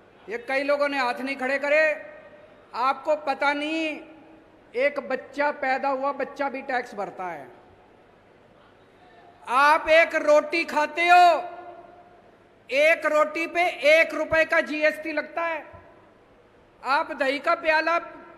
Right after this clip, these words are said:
खाते हो, एक कप दही जब खाने जाओ ना, अभी खाना नहीं खाया होगा, सारे जने घर जाओगे,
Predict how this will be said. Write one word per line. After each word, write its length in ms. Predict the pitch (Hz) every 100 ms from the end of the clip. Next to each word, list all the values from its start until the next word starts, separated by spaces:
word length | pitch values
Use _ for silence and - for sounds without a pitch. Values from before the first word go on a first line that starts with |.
| -
खाते 300 | 262 277 339
हो, 480 | 349 359 311 - - - - - - _ -
एक 420 | 277 330 311 285
कप 160 | 339 330
दही 280 | 277 294 320
जब 240 | 330 320
खाने 300 | 254 302 320
जाओ 240 | 302 320
ना, 160 | 339 370
अभी 180 | 359 359
खाना 340 | - 277 311
नहीं 140 | 320 320
खाया 260 | 302 330
होगा, 220 | 330 320
सारे 300 | 311 294 302
जने 220 | 311 311 302
घर 180 | 285
जाओगे, 400 | 247 302 302 311